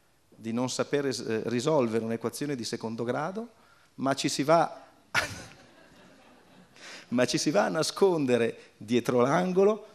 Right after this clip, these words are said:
se invece si è dimenticato qualche canto della Divina Commedia. Mm? È un'anomalia tutta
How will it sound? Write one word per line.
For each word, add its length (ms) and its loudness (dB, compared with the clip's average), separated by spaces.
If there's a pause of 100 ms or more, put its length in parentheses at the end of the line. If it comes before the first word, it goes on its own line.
(200)
se 180 -8
invece 500 -2
si 160 -6
è 60 0
dimenticato 840 -4
qualche 360 -4
canto 400 -6
della 240 -6
Divina 300 -10
Commedia. 520 -12 (540)
Mm? 100 -6 (720)
È 80 -4
un'anomalia 600 2
tutta 500 -2